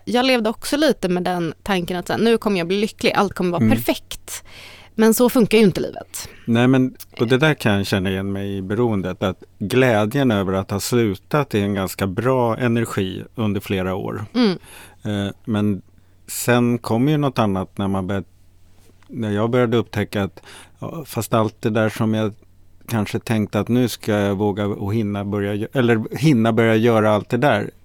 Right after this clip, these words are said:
Speaker 2: då vågade jag ju inte det. Och då blev man, det vart ju inte så roligt att känna att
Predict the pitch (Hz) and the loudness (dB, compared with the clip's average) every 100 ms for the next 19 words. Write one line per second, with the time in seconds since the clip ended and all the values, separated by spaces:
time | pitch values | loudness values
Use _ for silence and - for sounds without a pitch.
0 | - - 113 107 147 113 110 160 175 165 | -20 -12 -6 -2 -2 -2 -2 -2 0 0
1 | 143 101 107 - - 120 117 110 113 139 | 0 0 -4 -8 -8 -6 -4 -2 -2 -2
2 | 139 143 143 110 120 139 151 - 156 110 | 0 -2 -4 -2 -2 0 -4 -2 -4 -4
3 | - 107 104 95 98 90 107 113 98 95 | -2 -2 0 -2 -4 -4 -4 -2 -2 -4
4 | 98 - | -6 -12